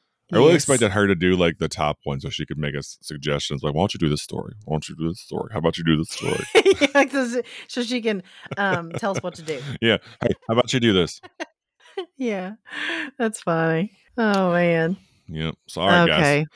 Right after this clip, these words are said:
Speaker 1: There you go. What Moves the Dead. Great book. Hopefully one of you win it, um, this month. And, yeah. You wanna tell them where they can find us?
Speaker 2: Yes.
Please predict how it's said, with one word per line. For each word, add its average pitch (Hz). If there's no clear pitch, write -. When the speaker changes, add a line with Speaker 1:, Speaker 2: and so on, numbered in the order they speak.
Speaker 1:
There 87
you 92
go. 95
What 73
Moves 85
the 82
Dead. 92
Great 80
book. 90
Hopefully 85
one 85
of 82
you 82
win 90
it, -
um, 80
this 87
month. 107
And, 87
yeah. 120
You 76
wanna 80
tell 87
them 85
where 85
they 85
can 85
find 98
us? -
Speaker 2:
Yes. 139